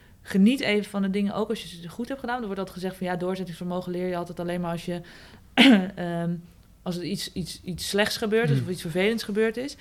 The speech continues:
Speaker 1: Maar ik denk juist ook wel van het moment dat je dus wel even bewust denkt van: "Ja, dit is heel tof en dit is heel mooi dat ik dit heb." Maar ben je dan zover dat je ze-, dat je achterover gaat leunen? Of ben je dan eigenlijk zo dat je zegt van: "Oh,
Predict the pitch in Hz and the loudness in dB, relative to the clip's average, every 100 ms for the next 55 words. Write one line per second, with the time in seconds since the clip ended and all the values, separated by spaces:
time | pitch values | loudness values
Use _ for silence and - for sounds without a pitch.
0 | - - - - 143 240 240 220 214 233 | -18 -20 -12 0 2 4 4 6 6 6
1 | - 208 208 202 202 202 196 190 190 196 | 4 2 4 2 2 0 0 0 2 2
2 | 190 190 185 165 196 220 202 170 185 202 | -2 -2 -4 0 4 4 4 -2 0 0
3 | 214 190 170 190 180 180 196 185 202 202 | 0 -4 -2 -4 -2 -2 -2 2 0 2
4 | 214 277 233 202 190 190 - - - - | 0 0 0 0 0 -4 -8 -16 -20 -16
5 | - 196 202 190 214 269 262 233 226 208 | 2 6 8 8 8 6 2 0 -2 2
6 | 226 311 - - - - - - - 202 | 2 0 -4 -18 -20 -20 -20 -18 0 4
7 | 202 233 226 226 262 240 240 226 214 202 | 6 6 8 6 4 0 0 0 0 -2
8 | 208 214 208 - 196 226 294 277 262 277 | 0 0 0 -2 4 4 4 0 0 0
9 | 302 392 508 - - - - - - 202 | 0 -4 -4 -10 -10 -14 -18 -12 -4 4
10 | 254 247 262 247 247 202 254 240 233 214 | 6 6 6 6 4 0 2 4 2 2
11 | 226 220 - 214 208 202 - - - - | 2 2 2 2 2 -2 -10 -16 -16 -8
12 | 427 302 165 | 2 4 4